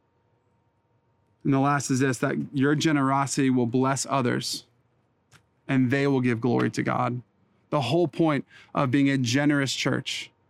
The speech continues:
the whole point of being unstoppable, is not so we have stuff. It's so that people will give glory to God, that they will come and hear his word,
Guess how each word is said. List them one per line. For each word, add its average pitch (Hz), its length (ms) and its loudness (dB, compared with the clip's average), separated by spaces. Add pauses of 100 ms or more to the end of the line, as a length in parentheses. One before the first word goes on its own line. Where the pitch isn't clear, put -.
(420)
the 135 80 -2
whole 165 180 2
point 165 240 2
of 147 80 0
being 143 220 2
unstoppable, 127 920 -2 (300)
is 143 140 0
not 151 180 2
so 160 160 0
we 147 200 2
have 151 240 0
stuff. 131 500 -2
It's 135 140 -4
so 139 80 2
that - 240 -2
people 165 300 0
will 151 140 4
give 127 320 -2
glory 143 380 2
to 160 140 -2
God, 127 440 0 (280)
that 127 80 -4
they 135 100 2
will 123 140 0
come 156 260 0
and 135 100 2
hear 175 520 0 (180)
his 170 300 0
word, 143 500 2